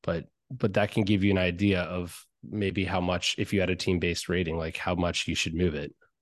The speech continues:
I think you made a really good point of, of ways to approximate something without knowing it.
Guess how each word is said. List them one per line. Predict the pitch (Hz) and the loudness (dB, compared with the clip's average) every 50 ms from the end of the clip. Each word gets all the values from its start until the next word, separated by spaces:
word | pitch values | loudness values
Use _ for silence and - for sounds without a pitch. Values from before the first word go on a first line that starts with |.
| _ _ _ _ _ _ _ _ _ | _ _ _ _ _ _ _ _ _
I | 107 | 2
think | 107 117 107 113 | 2 4 4 6
you | 113 | 6
made | 113 107 | 6 6
a | 104 | 6
really | 98 104 101 98 | 8 8 8 8
good | 95 101 - | 6 4 4
point | - - 104 101 98 | 4 4 4 4 4
of, | 92 87 - - - - | 2 0 -2 -6 -8 -6
of | - 92 87 | -6 -6 -2
ways | 92 101 95 95 98 - | 0 0 2 0 0 -2
to | - 101 | -4 -4
approximate | 90 - 104 92 95 87 - 95 90 87 - | -2 0 0 0 0 -2 -2 -4 -4 -4 -4
something | - 92 85 - - 85 | -4 -6 -4 -4 -4 -6
without | 85 80 - 82 80 80 | -4 -4 -2 -2 -2 -2
knowing | 78 78 76 78 76 | -4 -6 -6 -6 -8
it. | 76 - | -10 -12